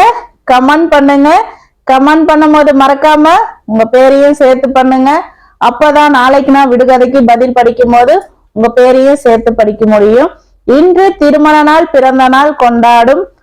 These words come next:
அனைத்து உறவுகளுக்கும் என்னுடைய வாழ்த்துக்கள்.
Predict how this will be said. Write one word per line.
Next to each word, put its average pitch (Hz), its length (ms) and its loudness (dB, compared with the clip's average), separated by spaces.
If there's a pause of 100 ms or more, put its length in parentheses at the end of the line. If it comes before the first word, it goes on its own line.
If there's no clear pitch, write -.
(280)
அனைத்து 349 460 -2
உறவுகளுக்கும் 269 760 0 (580)
என்னுடைய 277 460 0 (180)
வாழ்த்துக்கள். 233 680 0